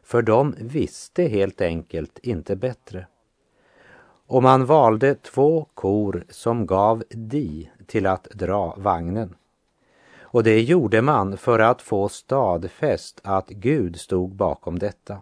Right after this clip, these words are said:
För det var ju mot deras natur att gå ifrån sina kalvar.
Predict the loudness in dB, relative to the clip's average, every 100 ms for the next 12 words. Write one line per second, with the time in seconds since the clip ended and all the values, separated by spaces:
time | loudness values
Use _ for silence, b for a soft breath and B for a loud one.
0 | _ _ _ _ b b b b -2 2
1 | 2 4 4 4 2 2 0 -2 -2 0
2 | 2 0 -4 -4 -2 -2 -2 -2 -2 -4
3 | -2 -2 -2 -4 -2 0 -2 -6 -6 -2
4 | 0 0 -4 -6 -6 -4 -6 -6 -6 -6
5 | -6 -8 -10